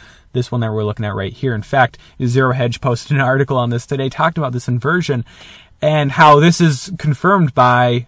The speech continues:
uh, who we'll refer to as Larry No Recession in Sight Kudlow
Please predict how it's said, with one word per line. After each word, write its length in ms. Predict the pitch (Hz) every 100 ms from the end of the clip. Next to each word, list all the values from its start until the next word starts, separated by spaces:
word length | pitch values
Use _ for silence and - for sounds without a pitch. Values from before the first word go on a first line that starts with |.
| -
uh, 380 | 127 110 110 110
who 560 | - - - 85 131 135
we'll 280 | 131 127 120
refer 300 | - 139 127
to 180 | 135
as 240 | 120 113 - - - -
Larry 720 | 131 139 151 160 147 143 139 _ _
No 180 | 135 143
Recession 540 | 160 147 - 139 - 135
in 100 | 123
Sight 380 | - 127 -
Kudlow 480 | - 202 120 80 -